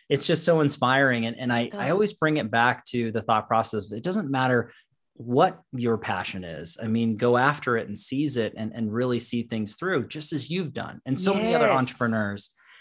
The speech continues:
Speaker 1: And, and I find that to be so inspiring all the way through and through. And, and to the listeners out there, obviously core into real estate, that's what it's all about for them.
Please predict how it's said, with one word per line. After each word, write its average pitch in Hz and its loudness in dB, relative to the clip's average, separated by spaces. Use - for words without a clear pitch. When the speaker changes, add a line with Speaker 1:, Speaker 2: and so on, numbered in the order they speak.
Speaker 1:
And, 143 6
and 147 4
I 139 6
find 160 4
that 160 4
to 151 2
be 131 2
so 143 2
inspiring 113 0
all 104 -2
the 104 -4
way 101 -2
through 107 -4
and 98 -4
through. 147 4
And, 113 4
and 113 0
to 120 0
the 107 -2
listeners 131 2
out 107 2
there, 110 2
obviously 113 2
core 147 4
into 120 0
real 190 -2
estate, 104 -4
that's 107 -6
what 107 -4
it's 104 -4
all 107 0
about 139 -2
for 127 -6
them. 98 -2